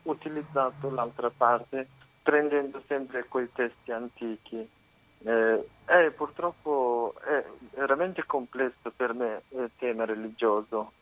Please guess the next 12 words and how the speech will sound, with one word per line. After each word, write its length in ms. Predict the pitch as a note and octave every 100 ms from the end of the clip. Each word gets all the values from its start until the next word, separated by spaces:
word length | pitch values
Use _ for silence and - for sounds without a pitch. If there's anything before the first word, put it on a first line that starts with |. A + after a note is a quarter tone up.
| _ _ _ _
perché 240 | A#2+ A2+ C3
io 280 | B2+ C#3+
vivo 420 | C3 C#3 B2+ A#2 G#2+
la 180 | A2
religione 640 | A2 A#2 A#2 - D3 C3+ A2+
nella 320 | A2+ A#2 A#2
mia 320 | A#2 A2+ A#2
anima, 360 | B2 A2+ A2 A2+
nel 220 | G#2+ G#2+ A2
mio 160 | A2
cuore, 560 | - B2 A2+ G#2 A2+ A#2
profondamente. 1120 | - G#2+ A#2 A#2+ A2+ A#2 G#2+ G#2+ - A2+ G#2+